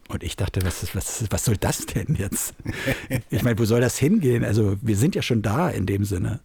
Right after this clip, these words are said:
Speaker 2: Ja, das ist aber, wir leben halt im Neoliberalismus und da muss alles irgendwie Sinn haben, zielgerichtet sein, optimiert sein, am Ende Geld bringen. Und ich glaube, wenn, äh,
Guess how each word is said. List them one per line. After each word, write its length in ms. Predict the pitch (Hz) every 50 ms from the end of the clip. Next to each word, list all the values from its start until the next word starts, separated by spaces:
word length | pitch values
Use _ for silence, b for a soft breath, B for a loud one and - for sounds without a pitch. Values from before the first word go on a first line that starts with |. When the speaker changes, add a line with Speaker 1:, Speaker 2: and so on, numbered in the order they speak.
| _ _ _
Speaker 2:
Ja, 180 | - 101 92 98
das 140 | 113 117 107
ist 60 | 113
aber, 180 | 113 110 101
wir 80 | 104 98
leben 240 | 92 101 117 120 117
halt 120 | 110 104 98
im 80 | 92
Neoliberalismus 1000 | 92 98 110 107 101 95 87 90 80 80 80 80 80 80 - - 110 117 123 117
und 100 | 113 101 95
da 80 | 98
muss 220 | 98 95 95 - -
alles 360 | 85 87 110 135 139 131 -
irgendwie 720 | - 101 104 101 107 110 101 95 101 104 104 104 104 104 80 71
Sinn 400 | 90 87 80 87 110 131 135 123
haben, 240 | 123 120 117 113 104
zielgerichtet 640 | - - 110 127 127 123 127 123 - - 104 -
sein, 200 | - 107 107 113
optimiert 640 | - 104 - - - 101 98 95 104 127 135 -
sein, 460 | - 110 110 110 113 113 117 117 110 80
am 100 | 95 98
Ende 220 | 95 104 107 98
Geld 380 | 90 92 87 92 107 117 - -
bringen. 340 | 104 113 117 117 123 123 120
Und 260 | 101 101 95 98 98
ich 100 | 98 -
glaube, 340 | - 95 92 - 73 110 107 110
wenn, 260 | 107 107 107 110 107
äh, 420 | - - 78 80 85 87 87 80